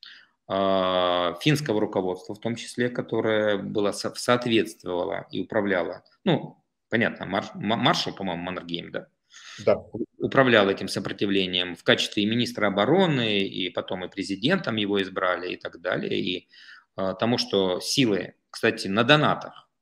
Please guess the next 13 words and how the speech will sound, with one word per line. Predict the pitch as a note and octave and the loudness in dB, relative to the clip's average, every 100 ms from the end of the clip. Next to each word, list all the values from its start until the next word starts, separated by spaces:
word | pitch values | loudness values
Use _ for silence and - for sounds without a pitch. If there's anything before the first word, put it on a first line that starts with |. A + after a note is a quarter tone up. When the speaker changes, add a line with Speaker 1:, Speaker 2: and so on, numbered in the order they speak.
| _ _ | _ _
Speaker 1:
общество | - C3 - - F#2 | 0 0 0 -6 -6
донатило | F2+ G2 E2+ - F2 | -2 0 0 -2 -6
и | E2+ | -6
собирало | - F#2 F2+ F#2+ | -6 -2 0 0
деньги | B2+ E3+ A2 | 0 -2 -2
на | F#2+ | 0
линию | G#2+ A#2+ | 0 2
Маннергейма. | G2+ F#2+ F2 E2 D2+ - _ _ - - - - | 0 -2 -4 -6 -6 -8 _ _ -20 -20 -14 0
Линия | A#2+ G#2+ | 2 2
Маннергейма | F#2 F2 F2+ D3 D#3 A#2 | 0 -4 2 4 4 2
помогла | A2+ G#2 G#2 G#2 G2+ | 0 0 2 2 2
этому, | G#2+ - F#2 F2 | -2 -2 -8 -8
да, | F2 C3+ D#3+ | -6 -6 -6